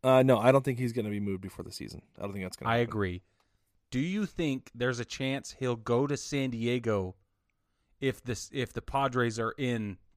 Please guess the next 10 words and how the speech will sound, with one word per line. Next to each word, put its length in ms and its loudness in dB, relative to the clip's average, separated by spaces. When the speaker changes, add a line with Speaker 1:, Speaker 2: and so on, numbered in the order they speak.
Speaker 2:
contention 640 -6
by 160 2
July? 480 0
If 140 -6
they're, 240 -2
if 160 -8
they're 100 -4
really 420 0
looking 320 -4
good? 280 -6